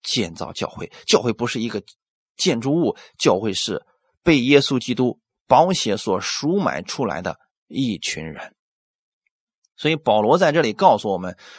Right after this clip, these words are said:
做先知讲道的本质其实就是建造教会。所以今天如果你想做先知讲道，首先你要知道，你要透过这个话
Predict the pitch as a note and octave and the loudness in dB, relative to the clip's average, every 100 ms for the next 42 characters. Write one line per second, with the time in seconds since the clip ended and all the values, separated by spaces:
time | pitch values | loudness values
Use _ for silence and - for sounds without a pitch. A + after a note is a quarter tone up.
0 | - - F3+ B2+ - G#3+ G3 G3+ - F#2+ | -10 0 4 4 4 2 2 0 0 -4
1 | G2 F3 D3 G2+ F#2 _ _ _ - C3+ | 0 0 0 0 -4 _ _ _ -4 -2
2 | G#2 C#3+ D3 G#3+ - _ _ - - B2+ | 0 -2 -2 -2 -2 _ _ -6 -2 0
3 | A#2 G2 - F2+ - C#2 - _ - - | -2 -6 -4 -6 -6 -12 -12 _ -10 -4
4 | F#3+ F#2+ D#2 - C#2+ - - - - - | -2 -4 -6 -8 -8 -8 -10 -10 -12 -20
5 | _ _ _ _ _ _ _ _ - F#2+ | _ _ _ _ _ _ _ _ -8 -6
6 | B2 B2+ A#2+ G3 B2 G2+ B2+ F#3+ - F#2 | -4 -2 0 0 0 -2 -2 -2 -4 -6
7 | G2+ F#2 G2+ G2+ G2 - - D2+ - - | -6 -6 -6 -10 -10 -12 -12 -12 -14 -20
8 | - F#2+ F#2 G#2+ G2 F2+ - F2 - - | -14 -12 -8 -6 -6 -6 -8 -10 -10 -20
9 | - B2+ G2+ - E3 A#2+ A2+ A#2+ B2 C3+ | -6 -2 -2 -2 -2 0 0 0 -2 -2
10 | - E3 D#3+ | -4 -6 -6